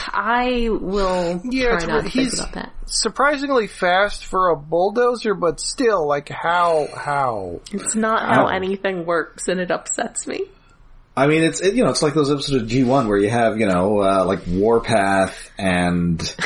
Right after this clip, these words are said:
Speaker 1: <laughs>
Speaker 3: uh, Mirage keeping pace with each other, even though one is a tank and the other one is literally a race car.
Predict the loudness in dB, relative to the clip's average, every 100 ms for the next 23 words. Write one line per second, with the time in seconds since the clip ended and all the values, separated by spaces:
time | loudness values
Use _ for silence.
0 | -4 -6 -10 -6 0 2 4 4 2 2
1 | 2 4 4 4 6 4 2 -2 -2 0
2 | 0 2 0 2 0 0 0 0 0 0
3 | -4 -4 -2 0 2 2 2 0 0 -2
4 | 0 2 0 -2 0 2 2 2 0 0
5 | 0 0 2 2 2 0 0 -2 -4 -6